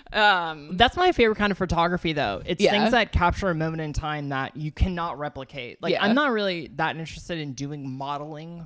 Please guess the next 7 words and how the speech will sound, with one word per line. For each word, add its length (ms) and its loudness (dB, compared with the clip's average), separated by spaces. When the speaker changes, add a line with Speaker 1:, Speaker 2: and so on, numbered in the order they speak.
Speaker 2:
photography 540 -6
anymore 260 -2
'cause 140 -12
it's 180 -12
so 300 -2
curated. 680 -6
Speaker 1:
Yeah, 280 0